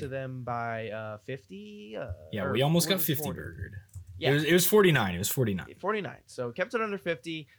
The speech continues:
Speaker 1: The Grizzlies
Speaker 2: Yeah.
Speaker 1: are at five hundred, and we're eleven and twenty-one. Well on our way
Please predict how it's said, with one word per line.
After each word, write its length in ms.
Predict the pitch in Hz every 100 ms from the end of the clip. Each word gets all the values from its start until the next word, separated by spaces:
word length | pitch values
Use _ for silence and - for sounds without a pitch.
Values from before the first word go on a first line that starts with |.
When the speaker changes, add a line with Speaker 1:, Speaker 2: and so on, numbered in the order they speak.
| -
Speaker 1:
The 80 | 143
Grizzlies 380 | 190 202 196
Speaker 2:
Yeah. 80 | 185
Speaker 1:
are 80 | 170
at 140 | 147 -
five 240 | 143 131
hundred, 400 | 139 131 131 127
and 120 | 120
we're 180 | 120 160
eleven 320 | 151 143 131 123
and 100 | 117
twenty-one. 720 | - 117 113 123 151 151 147 _ _ -
Well 340 | 117 170 180 175
on 260 | 165 160
our 260 | 139 139 131
way 640 | 135 196 208 202 196 196